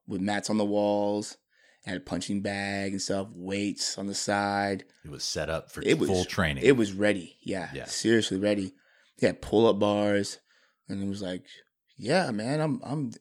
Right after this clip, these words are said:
Speaker 1: I'm down." Yeah, he's like, "All right, well, three times out of the week, Monday, Wednesday, Friday, just meet here at, like, uh, I think, like, what was it, ten, ten in the morning?"
Speaker 2: And that's where it starts.
Speaker 1: And that's, and that's where it
Speaker 2: Mm-hmm.
Speaker 1: started. Yeah.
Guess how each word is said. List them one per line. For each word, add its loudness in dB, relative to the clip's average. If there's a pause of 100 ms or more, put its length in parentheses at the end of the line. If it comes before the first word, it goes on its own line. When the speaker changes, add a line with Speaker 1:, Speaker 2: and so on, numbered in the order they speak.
(100)
Speaker 1:
I'm -4
down." -4
Yeah, -2
he's -4
like, -2
"All 2
right, 0
well, -2 (720)
three 2
times 0
out 2
of 0
the 0
week, -2 (400)
Monday, 2
Wednesday, 0
Friday, -2 (840)
just -12
meet 0
here -2 (440)
at, -6
like, -10
uh, -10
I -14
think, -14
like, -18 (480)
what -16
was -16
it, -18 (1400)
ten, -4 (600)
ten -6
in -2
the -6
morning?" -6 (480)
Speaker 2:
And -14
that's -4
where 0
it -4
starts. -2
Speaker 1:
And -4
that's, 0
and -2
that's -4
where -2
it -6
Speaker 2:
Mm-hmm. -6
Speaker 1:
started. -4
Yeah. -4